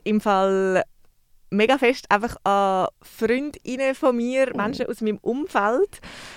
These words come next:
Speaker 1: ähm, wo ich, wo ich mich austausche über so Themen und wo ich von ihnen auch so viel wie mitbekommen habe auf ihrem Weg, auch wie sich das verändert hat und so.
Speaker 2: Cute.
Speaker 1: Und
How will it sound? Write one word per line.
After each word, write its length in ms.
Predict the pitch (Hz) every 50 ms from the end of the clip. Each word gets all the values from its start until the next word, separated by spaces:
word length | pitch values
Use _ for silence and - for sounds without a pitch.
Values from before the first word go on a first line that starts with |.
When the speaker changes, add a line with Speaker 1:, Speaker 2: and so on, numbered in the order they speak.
| - - - -
Speaker 1:
ähm, 500 | 220 220 220 220 220 220 220 220 220 214 - - 196
wo 140 | 196 220 220
ich, 240 | 202 214 226 220 - - - - - - - - _ -
wo 160 | 190 208 226
ich 120 | 226 220 233
mich 120 | 226 214
austausche 400 | - - 233 254 - 277 254 -
über 100 | 247 220
so 140 | 214 - 214
Themen 560 | 202 - 233 226 233 240 254 247 240 233 233 - -
und 200 | 208 208 202 202
wo 100 | 202 196
ich 140 | 202 202 - - - - _ _ _ _ _ _ _
von 220 | - - - - -
ihnen 240 | - 208 214 208 -
auch 160 | 185 196 208
so 140 | - 226 208
viel 400 | - 214 214 214 220 220 220 - - - - - - - - _ _ _ _ _ _ _ _ -
wie 140 | 180 208 220
mitbekommen 680 | 220 240 262 269 - - 277 - 302 - - 254 285
habe 120 | 262 247 233
auf 120 | - -
ihrem 340 | - 220 214 208 208 202 - _ - -
Weg, 580 | 190 185 196 190 185 240 262 302 359 349 -
auch 120 | - 226 226
wie 60 | 233
sich 80 | 269 277
das 140 | 277 - -
verändert 600 | - - - - 214 269 349 392 381 359 - -
hat 220 | 294 320 - -
und 200 | - 302 - -
so. 420 | - 269 247 254 277 302 302 302 - - - - - - - - - -
Speaker 2:
Cute. 400 | - - - - - - - -
Speaker 1:
Und 560 | 233 233 226 226 226 226 226 220 220 226 220